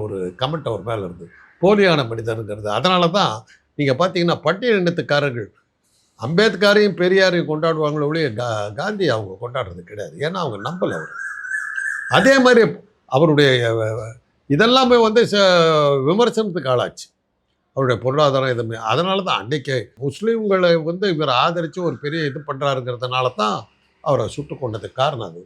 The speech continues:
அதுக்கு கோட்சே இதுல கோர்ட்ல ஒப்புதல் வாக்குமூலம் கொடுத்தார். அதை நான் வந்து இந்த நாட்டினுடைய நன்மைக்கு விரோதமா அவர் போறாருங்கிற காரணத்துல இவரை கொண்டாளுடைய நாடு இல்லாட்டி முஸ்லீம்கள் க-, மத்தியில சிக்கிடுவோங்கிறதுனால தான் நான் கொண்டேன்னு ஒரு ஸ்டேட்மெண்ட்டை கொடுத்தேன்.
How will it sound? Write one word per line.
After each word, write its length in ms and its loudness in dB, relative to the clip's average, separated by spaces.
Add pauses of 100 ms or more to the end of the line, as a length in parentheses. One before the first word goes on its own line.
(120)
அதுக்கு 360 0
கோட்சே 340 2 (160)
இதுல 280 -2 (460)
கோர்ட்ல 300 -4 (260)
ஒப்புதல் 440 -2
வாக்குமூலம் 520 0
கொடுத்தார். 300 -6
அதை 180 0
நான் 200 -4
வந்து 140 -4
இந்த 240 -2
நாட்டினுடைய 640 -2
நன்மைக்கு 400 -6
விரோதமா 420 0
அவர் 180 -4
போறாருங்கிற 580 0
காரணத்துல 380 -4 (380)
இவரை 300 6 (520)
கொண்டாளுடைய 640 6
நாடு 300 0 (920)
இல்லாட்டி 360 2
முஸ்லீம்கள் 520 -2
க-, 260 -2
மத்தியில 340 -4
சிக்கிடுவோங்கிறதுனால 840 -2
தான் 160 -2
நான் 140 -8
கொண்டேன்னு 400 -2
ஒரு 200 -2
ஸ்டேட்மெண்ட்டை 480 -4
கொடுத்தேன். 360 -20